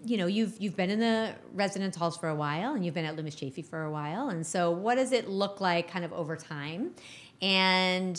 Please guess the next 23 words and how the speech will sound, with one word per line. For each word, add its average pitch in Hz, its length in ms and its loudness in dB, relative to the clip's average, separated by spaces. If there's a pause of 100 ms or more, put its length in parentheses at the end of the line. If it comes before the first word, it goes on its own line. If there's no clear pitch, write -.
(160)
um, 170 640 4
I 165 80 2
know 185 160 2
that 190 60 2
we're 185 80 0
gonna 180 180 2
get 175 240 4
into 170 480 4
things 175 240 0
today 165 260 4
such 160 260 0
as, 151 240 2
like, 147 360 -4
dorm 147 260 -2
programming 220 720 4
and 160 100 0
the 151 60 -2
dorm 143 160 -4
curriculum, 202 640 -4
the 160 80 -4
residential 147 440 -4
life 135 160 -6
curriculum. 175 760 -4